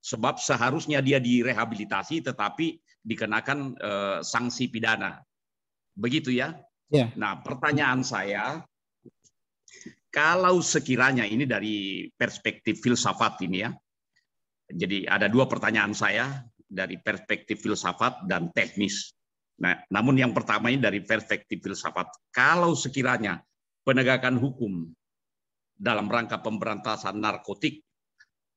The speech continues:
Speaker 1: terhadap pecandu narkotik ini sudah berjalan on the track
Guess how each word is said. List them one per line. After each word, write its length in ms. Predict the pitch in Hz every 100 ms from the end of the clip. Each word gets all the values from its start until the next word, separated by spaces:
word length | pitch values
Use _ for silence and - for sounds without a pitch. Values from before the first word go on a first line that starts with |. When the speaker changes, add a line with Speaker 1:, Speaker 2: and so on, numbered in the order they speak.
| _
Speaker 1:
terhadap 480 | 139 123 - 120 -
pecandu 400 | 120 113 113 117
narkotik 640 | 113 98 110 113 113 -
ini 320 | 120 104 98 - _ _ _ _ _ _ _ _ _ _ _
sudah 320 | - 156 143 131
berjalan 640 | 123 120 135 123 117 117 - -
on 240 | 170 185
the 80 | 147
track 400 | 147 104 117